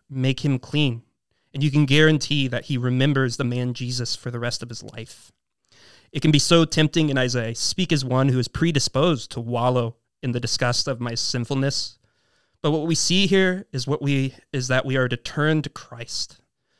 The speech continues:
Seeing our s-, own sinfulness is to be the avenue for which we then lock our eyes on Christ, our Savior, from that sinfulness. So it's simply look to Christ,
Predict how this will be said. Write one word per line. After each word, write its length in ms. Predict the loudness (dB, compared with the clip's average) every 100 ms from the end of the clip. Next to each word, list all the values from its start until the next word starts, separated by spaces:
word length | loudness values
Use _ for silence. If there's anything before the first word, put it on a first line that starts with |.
| _
Seeing 320 | -2 4 6 6
our 60 |
s-, 180 | 2 0 0
own 200 | 0 2
sinfulness 760 | 0 0 2 0 0 -2 -4 -4
is 120 | -4
to 80 | 0
be 80 |
the 180 | 2 2 2
avenue 500 | 2 2 2 0 -4
for 200 | -6 -4
which 300 | -2 -2 -2
we 120 | -2
then 320 | 2 2 0 -4
lock 440 | -4 -4 -6 -8 0
our 220 | 0 0
eyes 360 | -2 -2 -2 -4
on 140 | -8
Christ, 680 | -10 -10 -10 -6 -8 -8 -16 _ _ _ _ _ _ _
our 140 | -2 0
Savior, 680 | 2 4 4 4 0 -4 _ _ _ _
from 180 | -6 -4
that 140 | -2
sinfulness. 840 | -4 -4 -4 -8 -16 -10 -8 -8 -10 _ _ _ _ _ _ _ _ _ _ -6
So 160 | -2
it's 120 | 0 2
simply 380 | 0 2 2
look 320 | 2 4 2 2
to 80 |
Christ, 720 | -4 -2 -6 -4 -6 -6 -8